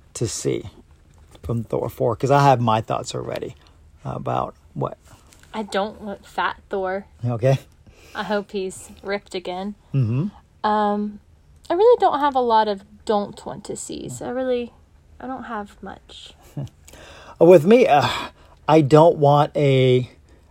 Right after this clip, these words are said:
Speaker 1: I, I'm, I'm all on board with, um, Taika coming back. Um, I just don't want a Ragnarok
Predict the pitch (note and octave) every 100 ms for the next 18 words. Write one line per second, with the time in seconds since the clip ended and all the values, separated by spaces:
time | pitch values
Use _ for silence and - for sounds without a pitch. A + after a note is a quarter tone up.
0 | _ - D3+ - D3+ D3 C#3+ D3 D#3 D3+
1 | C#3 E3 D3+ D3+ D#3+ D3 C#3+ C3+ A2+ -
2 | - - _ _ _ - C3 A#2+ A#2+ A#2
3 | A2+ A#2+ - _ _ _ _ C#3+ C#3 D3
4 | C#3+ C3+ C#3 C#3 B2+ A#2+ A#2 - - _
5 | _ _ _ _ _ - C#2 C2+ - C#3+
6 | _ _ - C#3+ D3+ C#3+ D#3 D3 C3+ C3+
7 | C3 B2 A#2+ A#2+ A#2 - _ _ - B2+
8 | C3 A2+ B2+ B2 A2+ A2